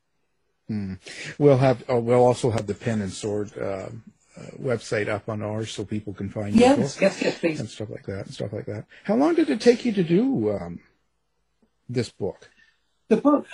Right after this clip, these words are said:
Speaker 2: the book sort of, it, it came into being, I think, from a series of sort of smaller articles, and I'm trying to think back to it now. I reckon, I reckon that I, I had these sort of smaller pieces,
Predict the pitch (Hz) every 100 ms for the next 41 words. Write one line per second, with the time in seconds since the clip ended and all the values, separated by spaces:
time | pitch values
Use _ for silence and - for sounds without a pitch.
0 | - _ _ - - 196 269 285 - 220
1 | 226 214 - - - - 190 226 - 226
2 | 254 240 202 190 175 175 165 131 107 -
3 | - - 107 - 127 120 - 143 139 120
4 | 120 - - - 117 113 - 131 127 117
5 | 107 101 101 - - - - - - -
6 | 110 107 101 - - 117 - 107 143 -
7 | - - - - - - - 180 214 139
8 | - - 104 160 156 113 - 90 90 _
9 | _ _ - 113 113 120 117 - _ -
10 | 117 - 170 - 165 147 - 160 - 170
11 | 160 156 139 113 - - - - - -